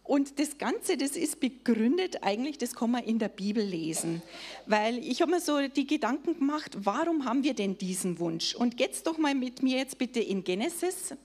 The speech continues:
also in ersten Mose, Kapitel drei, sieben bis zehn.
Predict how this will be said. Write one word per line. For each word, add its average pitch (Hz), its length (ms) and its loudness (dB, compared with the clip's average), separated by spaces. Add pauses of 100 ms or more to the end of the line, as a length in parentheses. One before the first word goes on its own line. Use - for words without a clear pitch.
(120)
also 190 220 -2
in 190 80 -4
ersten 214 420 -2
Mose, 226 340 -2
Kapitel 214 460 -6
drei, 185 360 -4 (420)
sieben 233 420 0
bis - 300 -8
zehn. 208 420 0